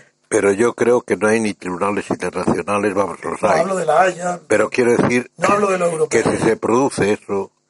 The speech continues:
Speaker 1: la crisis va a ser tal que ni, ni tribunales ni nada.
Speaker 2: Claro. Bien, otra pregunta.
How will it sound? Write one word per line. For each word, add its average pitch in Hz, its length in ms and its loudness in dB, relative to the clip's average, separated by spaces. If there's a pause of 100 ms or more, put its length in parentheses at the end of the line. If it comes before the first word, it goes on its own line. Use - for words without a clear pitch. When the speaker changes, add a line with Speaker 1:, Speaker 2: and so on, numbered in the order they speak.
(360)
Speaker 1:
la 98 220 -2
crisis 101 340 -4
va 113 80 2
a 104 40 0
ser - 220 -6
tal 92 300 -2
que 85 140 -10
ni, - 340 -16
ni 82 60 -6
tribunales 87 640 -6
ni - 100 -14
nada. - 340 -12 (240)
Speaker 2:
Claro. - 340 -18 (960)
Bien, 160 400 -4
otra 202 240 -6
pregunta. 135 420 -20